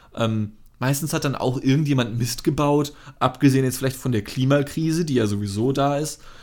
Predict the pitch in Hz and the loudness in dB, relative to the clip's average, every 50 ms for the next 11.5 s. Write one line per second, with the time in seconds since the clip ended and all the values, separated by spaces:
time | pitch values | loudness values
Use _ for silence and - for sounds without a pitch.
0 | - - - - - 123 117 120 120 117 127 139 139 185 202 202 - 240 240 220 | -20 -20 -12 -4 -2 -2 -2 -2 -4 -4 -2 0 2 2 0 0 0 -2 -2 -2
1 | 226 220 214 - - - _ - _ - - - - 143 - 247 240 240 226 214 | -2 -4 -6 -10 -14 -20 _ -20 _ -20 -10 -6 -6 -4 -2 0 4 6 6 6
2 | 156 143 135 117 127 165 208 254 277 254 254 247 247 247 - - - - - - | 6 4 -2 -2 0 2 4 4 4 4 2 0 -2 -4 -8 -14 -20 -20 -20 -8
3 | - 190 202 - 247 240 233 214 220 180 165 143 - - 156 143 185 180 185 180 | -4 -2 0 0 2 2 0 0 2 0 0 0 0 0 0 2 2 2 2 2
4 | 170 175 - - - - - - - 139 135 131 131 143 175 - 175 151 - - | 0 0 -4 -10 -20 -20 -20 -6 0 2 4 6 6 4 4 2 -2 -2 0 0
5 | 123 104 104 98 - - - - - 110 120 113 - - - - 156 160 170 202 | 0 0 0 -2 -6 -10 -10 -4 0 2 2 2 0 -2 -2 0 2 2 2 2
6 | 240 277 277 - - - - - - - 127 113 120 117 117 110 101 104 117 107 | 2 0 -2 -6 -16 -20 -20 -10 -6 -4 0 2 4 4 4 4 2 0 -2 -2
7 | 113 104 101 - 110 107 113 143 180 160 120 117 110 98 113 113 110 104 104 107 | -2 -2 -2 -2 0 2 4 4 4 4 4 4 4 4 4 2 0 0 -2 -2
8 | 113 117 107 101 98 98 101 113 131 180 196 185 202 214 233 220 - - 120 151 | -2 0 0 2 2 4 4 4 4 2 2 2 2 2 2 0 0 0 0 0
9 | 196 - - - - - - - - - - - - - - - - - - - | 0 -2 -6 -14 -20 -20 -20 -20 -20 -20 -20 -20 -20 -20 -20 -20 -20 -20 -20 -20
10 | - - - - - 135 139 143 147 143 143 185 220 254 240 233 208 208 202 202 | -20 -20 -16 -6 -2 0 2 2 2 2 2 2 2 2 2 2 2 0 2 2
11 | 202 190 190 190 190 190 196 190 180 - | 2 0 2 0 -2 -4 -4 -8 -8 -10